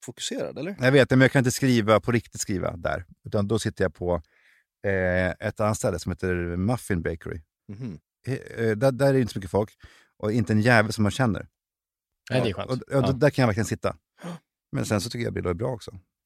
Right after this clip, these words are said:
Speaker 3: Ja, det är ju
Speaker 2: Det är
Speaker 3: jävligt
Speaker 2: härligt
Speaker 3: gott.
Speaker 2: där.
Speaker 3: Ja, det är
Speaker 1: Ja,
Speaker 3: gott.
Speaker 1: det är jättegott.
Speaker 3: En sak på din charkubricka som inte får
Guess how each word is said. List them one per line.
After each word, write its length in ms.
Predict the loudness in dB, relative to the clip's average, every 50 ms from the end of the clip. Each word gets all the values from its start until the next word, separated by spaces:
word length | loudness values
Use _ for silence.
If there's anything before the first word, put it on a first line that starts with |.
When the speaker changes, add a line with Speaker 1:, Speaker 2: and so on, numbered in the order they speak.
| _ _ 2
Speaker 3:
Ja, 100 | 2 4
det 80 | 4
är 40 | 4
ju 80 | 2 2
Speaker 2:
Det 60 | 0
är 40 | 0
Speaker 3:
jävligt 200 | 0 0 -2 -4
Speaker 2:
härligt 200 | -6 -8 -8 -12
Speaker 3:
gott. 20 | -12
Speaker 2:
där. 60 | -12
Speaker 3:
Ja, 80 | -10 -6
det 80 | -6
är 20 | -4
Speaker 1:
Ja, 40 | -4
Speaker 3:
gott. 80 | -4 -4 -6 -6 -8 -10 -12 -16
Speaker 1:
det 60 | -18
är 100 | -18 -18 -18
jättegott. 460 | -18 -20 -20 -20 -20 _ -20 -20 _ -4 2 6 6 6 6 4 -4 -14 _ _ _ 0
Speaker 3:
En 200 | 2 4 4 4
sak 240 | 4 2 2 2 2
på 60 | 0
din 100 | 0 2
charkubricka 480 | 4 2 2 2 0 -2 -2 0 -2 -2
som 120 | 0 0
inte 140 | -2 -2 -4
får 460 | -8 -6 -2 0 2 2 2 0 -2